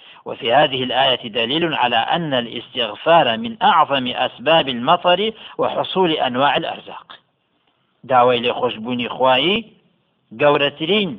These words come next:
هۆیە لەو هۆیانەی کە باران ببارێت و هەروەها ڕزقیش و دەست بکەوێت. جۆرەکانی ڕزق بەوە بێ کە ئینسان داوای لێ خۆشبوونی خوایی بکە. «ويمددكم بأموال وبنين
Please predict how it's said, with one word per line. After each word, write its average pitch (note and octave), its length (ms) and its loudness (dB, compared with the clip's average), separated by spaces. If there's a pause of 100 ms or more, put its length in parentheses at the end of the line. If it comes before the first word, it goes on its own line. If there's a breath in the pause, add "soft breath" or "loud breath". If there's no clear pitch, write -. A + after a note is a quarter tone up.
(140)
هۆیە F#3 360 6 (420 loud breath)
لەو D#3 200 4 (100)
هۆیانەی C#3+ 440 0
کە C#3 120 -4 (260)
باران A#2+ 340 -2
ببارێت E3 480 2 (320 loud breath)
و D3 40 -10 (100)
هەروەها C3 420 4
ڕزقیش B2+ 340 -8
و G#2+ 60 -10
دەست F#2+ 240 -8
بکەوێت. F2+ 400 -18 (400)
جۆرەکانی C3 640 0
ڕزق E3 300 -6 (440 loud breath)
بەوە C3 240 2
بێ B2+ 160 -2
کە B2+ 40 -10
ئینسان C3+ 500 -4 (140)
داوای A2 320 0
لێ A2 140 -6
خۆشبوونی A2 420 -10
خوایی D3+ 260 2
بکە. - 160 -18 (2750)
«ويمددكم F#3+ 840 2
بأموال F3+ 680 4
وبنين D#3+ 640 0